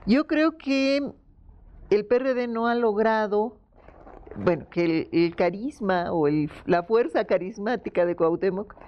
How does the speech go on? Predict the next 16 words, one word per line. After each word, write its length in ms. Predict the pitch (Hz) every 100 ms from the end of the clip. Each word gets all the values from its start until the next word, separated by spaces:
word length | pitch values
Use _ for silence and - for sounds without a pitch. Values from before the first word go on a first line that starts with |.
| - - -
pues, 200 | 190 196
ha 100 | 202
ido 160 | 202
en 100 | 190
declive, 540 | 180 180 208 165 131 170
eso 280 | 165 165 - - -
se 180 | - 156
ha 40 |
visto, 380 | 151 160 - - - - - - - - - - -
eh, 140 | 143
por 300 | - 180 180
diversas 480 | 196 214 214 220 196
razones, 640 | 202 202 226 196 147 151
entre 320 | 147 170 175
otras, 380 | 185 185 185 202
pues, 180 | -